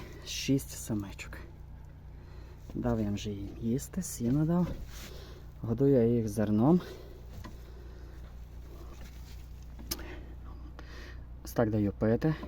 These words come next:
До речі, пропою їх ще.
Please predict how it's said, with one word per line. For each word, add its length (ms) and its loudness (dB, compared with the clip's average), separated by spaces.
До 120 6
речі, 320 4
пропою 500 8
їх 120 8
ще. 220 4